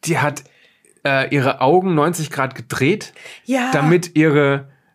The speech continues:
Speaker 1: ihre, äh, Augenlider eben dann senkrecht zuklappen. Und das sieht wirklich ekelhaft aus. Und sie hat auch sonst ein ziemlich, ziemliches Monstergesicht, ne?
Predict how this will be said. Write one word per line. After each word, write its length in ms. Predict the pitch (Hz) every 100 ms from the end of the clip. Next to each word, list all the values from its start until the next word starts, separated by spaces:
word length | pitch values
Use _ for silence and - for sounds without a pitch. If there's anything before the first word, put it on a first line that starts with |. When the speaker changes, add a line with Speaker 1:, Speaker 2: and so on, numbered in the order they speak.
| _ _ _ -
Speaker 1:
ihre, 640 | 139 123 127 123 123 -
äh, 420 | - 123 117 123 -
Augenlider 1000 | 135 214 214 165 143 135 123 156 196 - _ _ _ _ _
eben 520 | 156 147 151 147 147 135
dann 380 | 143 143 143
senkrecht 640 | 127 156 202 - 123 - -
zuklappen. 800 | - 131 127 147 110 113 110 107 _ _ _
Und 160 | - 135
das 220 | 151 165
sieht 340 | 175 131 104 113
wirklich 600 | 165 214 220 185 170 165
ekelhaft 520 | 180 214 180 127 -
aus. 440 | 110 95 123 - _ _ _ _
Und 100 | 143
sie 60 | 147
hat 80 | 160
auch 60 |
sonst 240 | 135 165 170
ein 60 | 131
ziemlich, 380 | 151 139 - - _ _ -
ziemliches 420 | 160 131 117 120
Monstergesicht, 760 | 120 131 135 110 101 101 -
ne? 200 | - 147